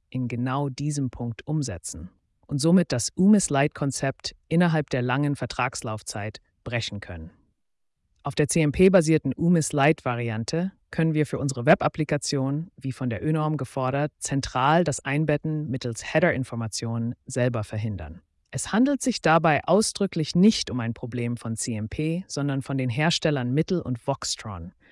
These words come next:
da diese derzeit ohne ihr Zutun, wie in der Ö norm dargestellt, unberechtigt eingeframed werden können.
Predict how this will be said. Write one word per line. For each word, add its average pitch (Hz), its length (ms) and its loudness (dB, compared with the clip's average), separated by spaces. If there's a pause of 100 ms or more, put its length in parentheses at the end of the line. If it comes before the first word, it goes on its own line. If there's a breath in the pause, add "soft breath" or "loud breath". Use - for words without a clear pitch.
(140)
da 135 100 -6
diese 196 380 2
derzeit 151 460 -2
ohne 190 220 4
ihr 135 160 -4
Zutun, 165 640 -4 (320 soft breath)
wie 151 160 -2
in 143 80 2
der 127 160 -2
Ö 143 80 -2
norm 123 200 -2
dargestellt, 120 720 -4 (320 soft breath)
unberechtigt 160 920 2
eingeframed 117 720 -4
werden 90 260 -10
können. 82 380 -12